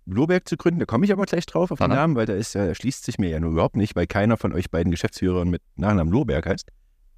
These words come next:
Speaker 1: Oder war dazwischen noch was? Zwischen deiner Freelancer-Tätigkeit und der Gründung von Lohberg war noch irgendwas?
Speaker 2: Nee, da waren so ein paar kleinere, kleinere Freelancer-Arbeiten, aber nicht wirklich.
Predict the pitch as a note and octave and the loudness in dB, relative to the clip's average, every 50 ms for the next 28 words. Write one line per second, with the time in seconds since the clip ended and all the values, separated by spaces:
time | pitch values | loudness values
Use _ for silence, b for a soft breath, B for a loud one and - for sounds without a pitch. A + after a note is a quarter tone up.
0 | _ _ - A3+ A#3+ G#2 B2 A#2+ A#2+ - - - B2 - B2 G2+ F2 D#2+ D2 - | _ _ 2 2 4 4 4 4 4 2 2 -2 -2 0 2 0 0 0 -2 -6
1 | _ A#1 A#1 - - - - - - - - B2 B2 C#3 A2 F2 E2+ E2+ - - | _ -14 -14 -14 -16 -18 -20 -20 -20 -4 0 0 2 2 2 2 0 -2 0 0
2 | - G3+ G3+ F#3+ F3+ E3 E3+ - E3+ D3+ D#3+ - - - C3+ C#3 C#3+ - F#2+ G2 | 0 2 2 0 0 0 0 0 2 0 0 -2 2 2 2 2 2 0 -2 -2
3 | F#2+ - - A2+ A2+ A2 F#2 F#2+ F2+ G2+ A2+ G2+ G2+ F#2 - D#2 F2+ B2+ E3 F3+ | -2 0 0 0 0 2 0 0 0 0 2 2 0 -2 0 2 2 2 2 2
4 | F3+ - - - - D#3+ E3 E3+ F#3 - - - _ _ _ _ - _ - - | 0 -2 -4 -4 -2 -2 0 0 -2 -4 -6 -14 _ _ _ _ -20 _ -20 -20
5 | _ - - - - F#2+ D#2 D2+ D2+ D2+ D#2 D#2+ E2 D#2 D#2 D2+ F2+ G2 G2+ F#2 | _ -20 -20 -8 -4 -4 -2 -2 -2 -2 -2 -2 0 0 0 2 2 2 2 2
6 | G#2 - A2+ G2 - - A#2 G2+ A2 B2 B2 A2 G#2+ G#2+ G#2 G2+ G2 F#2 E2+ - | 2 2 2 0 2 2 2 4 4 4 4 4 4 2 2 0 -2 -2 -6 -10
7 | - - - - C#3 - - G2+ G#2 G#2+ G#2 G2 F#2+ - - A2+ A2+ A#2 A#2+ A2+ | -16 -20 -18 -16 -14 -2 0 2 2 4 2 2 0 -2 -2 -2 0 2 2 0
8 | G2+ - A2 G2 F#2+ G#2+ A2 G2+ G#2 G#2 A2 - G#2 F#2+ E2+ D#2+ F2 F2+ F2+ - | 2 2 2 4 4 4 4 4 4 2 2 2 0 0 2 0 0 -2 -2 -4
9 | - - A2 A#2+ - C3 C3 B2+ - - | -4 -6 -6 -4 -2 -4 -6 -6 -8 -16